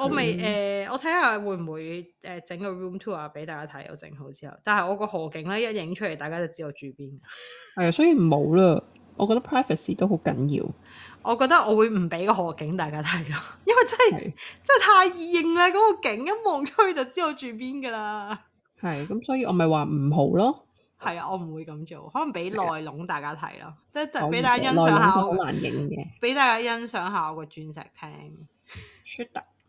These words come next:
Speaker 1: <laughs> 好鑽石嘅鑽石廳。
Speaker 2: 噉好啦，噉我哋今日就嚟到呢一度啦。但係我哋其實應該仲有問題未 go through 晒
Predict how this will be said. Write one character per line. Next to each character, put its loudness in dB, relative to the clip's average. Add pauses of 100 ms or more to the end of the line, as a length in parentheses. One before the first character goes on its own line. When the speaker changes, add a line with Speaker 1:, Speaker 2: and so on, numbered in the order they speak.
(140)
Speaker 1:
<laughs> -20
好 -2
鑽 -4
石 -12
嘅 -14
鑽 -10
石 -16 (220)
廳。 -14 (460)
Speaker 2:
噉 4
好 0
啦， 2 (240)
噉 4
我 6
哋 6
今 4
日 4
就 4
嚟 -2
到 -4
呢 -2
一 0
度 0
啦。 0 (1120)
但 4
係 8
我 6
哋 4
其 4
實 4
應 4
該 4
仲 4
有 6 (100)
問 6
題 -2
未 4
go 2
through 2
晒 0